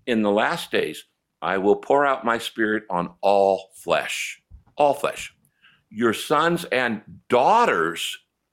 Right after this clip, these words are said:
will prophesy." That's different than the Old Testament. Russell, I've, I've looked at over three hundred commentaries on those verses. And it's interesting to me that almost everybody goes, "Yep, in the, in the church,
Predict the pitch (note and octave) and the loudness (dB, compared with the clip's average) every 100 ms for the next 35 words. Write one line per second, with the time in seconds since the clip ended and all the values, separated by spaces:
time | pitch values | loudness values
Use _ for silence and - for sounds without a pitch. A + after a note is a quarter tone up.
0 | _ _ - A#2+ A#2+ C3+ C3 - - D2 | _ _ 0 2 2 0 0 -2 -6 -6
1 | - - C#3+ - - B3 A#3+ F#3+ F#3 G3+ | -6 -6 -6 -4 0 0 2 2 2 4
2 | G3+ F3+ F#3+ F3+ - - - _ _ _ | 2 2 0 -2 -4 -10 -10 _ _ _
3 | - - F3+ C#3 D3 D#3+ - B2+ D3 B2+ | -6 -2 0 2 2 2 -4 -4 -4 0
4 | D3+ D3+ A#2+ B2 A2+ G#2 C3 D3+ D3 C3+ | 0 0 2 4 2 -2 0 0 0 -2
5 | A2+ B2 A#2+ A2+ - F#2+ E2 D2 - G2 | -4 -2 0 0 0 0 0 -2 -4 0
6 | G#2 G2+ G2+ F2 - - - _ _ _ | 0 0 0 -2 -6 -16 -18 _ _ _
7 | - A2 - D3+ E3 D#3+ B2+ B2 A2+ G#2 | -8 -6 -4 -6 -6 -8 -4 0 0 0
8 | G2+ G#2+ A#2+ G#2 - C3+ C3 A2 G#2 _ | -2 -2 0 -2 0 2 2 0 -6 _
9 | - G#3 A3 - _ _ - C#3 C#3+ C3 | -6 -4 -4 -12 _ _ -2 0 0 0
10 | B2+ - F#3+ E3 D3 | 0 0 2 2 0